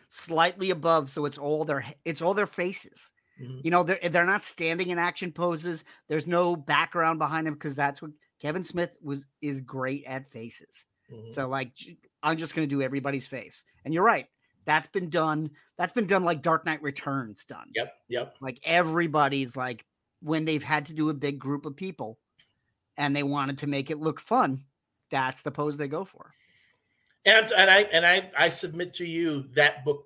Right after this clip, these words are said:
Speaker 2: does not get made again today. It
Speaker 1: No.
Speaker 2: just doesn't happen. You're not
Speaker 1: No,
Speaker 2: gonna
Speaker 1: it's amazing they made it then. Like I said, it was, came at a time where D C was relaunching everything after Crisis,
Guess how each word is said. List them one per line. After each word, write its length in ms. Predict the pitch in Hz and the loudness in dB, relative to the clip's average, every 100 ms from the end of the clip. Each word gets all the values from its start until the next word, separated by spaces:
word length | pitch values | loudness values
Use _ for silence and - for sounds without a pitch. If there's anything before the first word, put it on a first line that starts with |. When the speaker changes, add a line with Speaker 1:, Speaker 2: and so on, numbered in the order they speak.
| 135 | -4
Speaker 2:
does 220 | 147 123 | -2 -2
not 260 | 139 127 - | -2 -2 -2
get 160 | 139 | -8
made 180 | 135 123 | -8 -8
again 280 | 120 120 107 | -8 -8 -10
today. 280 | 117 110 95 _ _ _ 120 | -8 -10 -10 _ _ _ -10
It 220 | 120 120 | -10 -6
Speaker 1:
No. 80 | 127 | -6
Speaker 2:
just 180 | 107 - | -6 -10
doesn't 260 | 113 107 | -10 -10
happen. 260 | 113 - - _ _ _ | -12 -14 -20 _ _ _
You're 120 | 120 123 | -8 -4
not 120 | 120 | 0
Speaker 1:
No, 160 | 175 | 0
Speaker 2:
gonna 60 | 143 - - | 0 -6 -4
Speaker 1:
it's 160 | 202 247 | 0 2
amazing 460 | 214 208 202 196 | 6 6 4 0
they 140 | 185 175 | 0 2
made 180 | 165 | 2
it 140 | 156 - | 0 -2
then. 220 | 143 131 | -4 -2
Like 180 | 131 127 | -6 -4
I 80 | 139 | -4
said, 420 | - 151 143 139 - | -2 -2 -2 -6 -8
it 160 | 151 | -6
was, 320 | 147 151 135 - _ _ - | -2 -2 -4 -14 _ _ -2
came 220 | 185 202 | 0 2
at 60 | |
a 20 | 190 | 0
time 260 | 185 180 | 2 4
where 100 | 180 | 2
D 180 | 156 156 | -2 -8
C 180 | - 175 | -8 -6
was 180 | 151 135 | -4 -4
relaunching 500 | 156 151 151 147 139 | -2 0 -2 -2 -4
everything 340 | 151 143 135 | -4 -6 -6
after 180 | 131 123 | -6 -8
Crisis, 580 | - 160 131 123 110 | -6 -6 -6 -10 -12